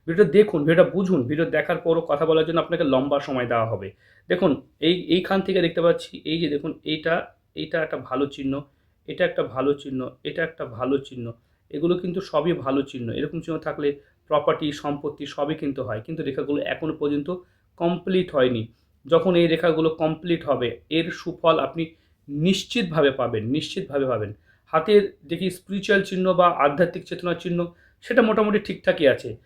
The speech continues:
ধর্ম চিহ্ন এখানে দেখতে পাচ্ছেন, এই যে চিহ্ন, এটা ধর্ম, আহ, স্থানে কাজ করা বা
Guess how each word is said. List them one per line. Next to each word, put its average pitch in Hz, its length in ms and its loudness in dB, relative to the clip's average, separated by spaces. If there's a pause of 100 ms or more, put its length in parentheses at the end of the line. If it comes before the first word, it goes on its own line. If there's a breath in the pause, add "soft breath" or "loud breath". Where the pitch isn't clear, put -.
(240)
ধর্ম 175 340 4
চিহ্ন 175 320 0
এখানে 160 240 2
দেখতে 160 200 -4
পাচ্ছেন, 156 280 0
এই 147 180 0
যে 160 120 -4
চিহ্ন, 143 340 -4
এটা 143 160 0
ধর্ম, 143 380 0
আহ, - 720 -8
স্থানে 143 320 -2
কাজ 135 260 2
করা 139 220 4
বা 143 200 2